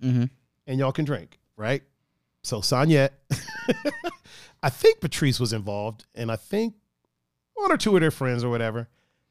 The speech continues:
Speaker 2: And so they were down in the basement and they started drinking. And my dad started off, poured a couple drinks for 'em, let 'em drink.
Speaker 1: Yeah.
Speaker 2: You know, um,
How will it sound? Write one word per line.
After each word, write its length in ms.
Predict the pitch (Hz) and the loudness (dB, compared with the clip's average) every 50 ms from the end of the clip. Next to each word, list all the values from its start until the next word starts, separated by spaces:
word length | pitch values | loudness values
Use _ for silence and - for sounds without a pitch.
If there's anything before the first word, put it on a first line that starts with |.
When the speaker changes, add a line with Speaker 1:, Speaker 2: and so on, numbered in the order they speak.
| _ _ - | _ _ -6
Speaker 2:
And 180 | 120 117 107 | -4 -4 -2
so 140 | - 123 117 | 0 0 0
they 140 | 117 123 135 | 2 0 0
were 100 | 147 151 | 0 -2
down 220 | 131 143 139 151 | -2 0 0 2
in 60 | 160 156 | 2 0
the 60 | 147 | 0
basement 380 | 143 160 190 - - 165 160 | 0 -2 -2 -2 -4 -8 -8
and 80 | 101 107 | -6 -6
they 60 | 120 | -6
started 280 | - - 147 147 147 127 | -4 -2 -2 -2 -2 -2
drinking. 280 | 135 151 160 - 117 98 | -2 -2 -4 -4 -6 -8
And 80 | 104 | -6
my 100 | 110 117 | -4 -4
dad 240 | 127 131 190 240 240 | 0 0 0 0 2
started 280 | - 269 277 269 226 196 | 2 4 6 8 8 10
off, 200 | 220 226 214 - | 8 8 8 6
poured 160 | - 208 214 | 4 4 4
a 40 | 208 | 4
couple 220 | - 208 185 214 165 | 2 2 0 0 0
drinks 240 | 170 175 175 - | 2 2 2 2
for 220 | - 165 160 160 160 | 4 4 4 4 4
'em, 100 | 160 - - | 2 -2 -2
let 140 | 139 143 | -2 -2
'em 80 | 147 143 | -2 -2
drink. 280 | 110 127 123 127 127 - _ _ _ - | -4 -4 -4 -4 -6 -8 _ _ _ -6
Speaker 1:
Yeah. 240 | 113 107 104 101 | -2 -2 0 0
Speaker 2:
You 120 | 98 156 143 | 0 0 2
know, 260 | 131 120 120 120 - - | 2 2 0 -2 -2 4
um, 460 | 147 143 143 139 135 127 120 117 - | 6 6 6 6 6 4 2 0 -4